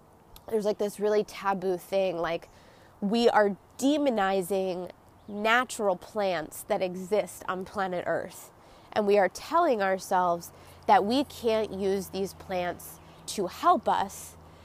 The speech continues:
and that we are bad if we use them, right? So that's a programming we have to be able to remove and really recognize that drugs, by definition, in my perspective, has this really shadowy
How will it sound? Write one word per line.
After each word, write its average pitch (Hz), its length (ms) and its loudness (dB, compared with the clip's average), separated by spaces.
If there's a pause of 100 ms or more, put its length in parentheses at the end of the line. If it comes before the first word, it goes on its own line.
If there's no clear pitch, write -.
(180)
and 214 260 0
that 208 240 8
we 247 320 0
are 202 160 6
bad 196 720 4
if 202 200 -4
we 208 120 -4
use 202 280 -2
them, 185 260 -14
right? 190 220 -8
So 254 120 0
that's 277 240 -2
a 330 40 -4
programming 233 680 0
we 190 80 -2
have 185 240 -8
to 196 100 -10
be 185 180 -2
able 180 220 -2
to 196 220 -10
remove 175 520 -4 (320)
and 214 160 -2
really 226 260 6
recognize 196 680 -2
that 185 220 -2 (580)
drugs, 226 840 6 (100)
by 208 160 4
definition, 196 800 -2
in 185 280 -6
my 208 200 0
perspective, 180 880 -6 (500)
has 214 260 0
this 202 240 -6
really 240 420 4
shadowy 196 800 -2